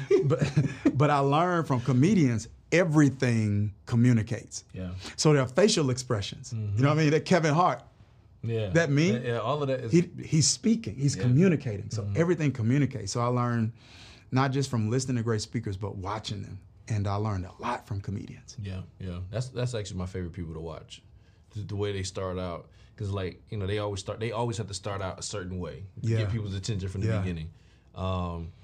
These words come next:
Speaker 1: it was something you said about coaching, 'cause it's really important, 'cause I know you got a, a few coaching programs, you even help people with,
Speaker 2: Mm-hmm.
Speaker 1: with speaking. And it was, it was a quote, I can't remember exactly what it said, but it was like, it was almost like coaching, or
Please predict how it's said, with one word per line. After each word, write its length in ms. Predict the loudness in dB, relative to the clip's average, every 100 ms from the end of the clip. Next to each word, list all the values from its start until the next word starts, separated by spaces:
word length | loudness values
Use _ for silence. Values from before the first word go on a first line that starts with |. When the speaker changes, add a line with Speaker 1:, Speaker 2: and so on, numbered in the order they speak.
| -6
Speaker 1:
it 40 | -2
was 100 | 0
something 200 | 2 0
you 60 |
said 180 | 0 -2
about 200 | -2 -4
coaching, 320 | -4 -6 -4 -8
'cause 120 | -8
it's 120 | -6
really 200 | -4 -4
important, 420 | -6 -8 -8 -8
'cause 80 | -6
I 20 | -4
know 60 |
you 140 | -4 -4
got 120 | -4
a, 200 | -6 -10
a 40 | -14
few 240 | -10 -10
coaching 340 | -6 -8 -8
programs, 440 | -8 -8 -8 -10 -6
you 80 | -6
even 160 | -6
help 200 | -8 -8
people 280 | -10 -12 -16 -6 4
with, 100 | 6
Speaker 2:
Mm-hmm. 200 | 6 4
Speaker 1:
with 100 | 0
speaking. 380 | -8 -6 -6 -10 -14 -20 -20 _
And 140 | -6
it 40 | -4
was, 140 | -4
it 120 | -6
was 120 | -4 -4
a 60 |
quote, 280 | -6 -6 -8
I 40 | -8
can't 140 | -6
remember 260 | -2 -2 -2
exactly 380 | -4 -4 -4 -6
what 140 | -6
it 60 | -8
said, 240 | -8 -6
but 80 | -6
it 20 |
was 140 | -6 -8
like, 220 | -8 -10 -10
it 40 |
was 100 | -8
almost 240 | -6 -6 -6
like 160 | -10
coaching, 400 | -6 -6 -6 -8
or 200 | -4 -4